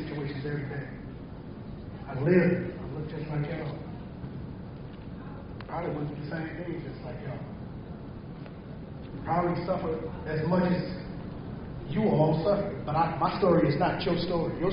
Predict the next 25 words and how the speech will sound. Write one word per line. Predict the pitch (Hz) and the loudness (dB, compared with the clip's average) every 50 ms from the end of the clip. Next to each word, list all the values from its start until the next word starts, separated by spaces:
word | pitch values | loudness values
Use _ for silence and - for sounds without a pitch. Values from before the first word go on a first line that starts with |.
| - | 2
story | - 175 151 135 135 123 - | 2 2 2 2 0 0 0
is | 135 | 0
your | 151 170 170 | 0 0 0
story. | - - 143 135 127 110 107 107 | 0 -2 -4 -6 -6 -6 -6 -4
Mine | 123 - - 139 | -4 -2 -2 -4
is | 139 - - - | -4 -4 -6 -4
mine. | 135 143 143 - - - - - - - - - - - - - - - - | -4 -4 -4 -4 -6 -6 -8 -6 -8 -8 -8 -8 -8 -8 -6 -6 -8 -8 -6
I | - 143 143 | -4 -4 -2
did | 147 151 151 151 | -2 0 0 2
what | 143 | 2
I | 139 143 147 | 2 2 2
needed | 156 151 - - - - | 0 0 0 0 0 -2
to | - 123 - | -4 -2 0
do | 160 175 170 - - - - - - - - - - - - - - - - | 2 4 4 4 2 0 -2 -4 -6 -8 -8 -8 -8 -8 -8 -8 -8 -8 -6
to | - 143 - | -6 -4 0
be | 165 165 | 0 2
able | 151 135 - 147 | 2 2 0 -2
to | - - 139 135 | 0 0 -2 0
achieve, | - - 196 202 - - 160 151 147 - - - - - - - - - - - - - - - - | 0 -2 -2 -2 0 -2 -2 -2 -2 -4 -4 -6 -6 -6 -6 -6 -6 -8 -8 -8 -8 -8 -8 -6 0
go | 147 151 | 2 2
on | 160 165 170 170 | 4 4 4 4
to | 165 180 | 4 2
the | 180 | 4
next | 175 180 165 - - 151 | 4 4 4 4 4 4
level, | 151 151 147 - 143 | 4 4 4 2 2